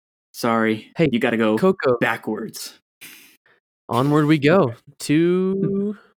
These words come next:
Speaker 2: which movies are next, Jonathan?
Speaker 1: All right, so our next pick here, moving up the bracket, is gonna be Rookie of the Year versus Casper.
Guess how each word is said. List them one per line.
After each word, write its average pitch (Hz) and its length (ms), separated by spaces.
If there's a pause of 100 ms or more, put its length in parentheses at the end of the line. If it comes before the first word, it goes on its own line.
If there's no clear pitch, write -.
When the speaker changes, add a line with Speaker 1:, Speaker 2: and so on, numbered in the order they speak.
(120)
Speaker 2:
which 131 200
movies 123 240
are 123 60
next, 123 220
Jonathan? 127 320 (1080)
Speaker 1:
All 139 100
right, 127 260
so 131 480
our 127 120
next 135 280
pick 156 320 (160)
here, 135 500 (500)
moving 131 300
up 123 120
the 117 80
bracket, 120 540
is 113 140
gonna 120 180
be 113 480
Rookie 143 360
of 143 100
the 135 80
Year 127 480 (580)
versus 117 380
Casper. 107 640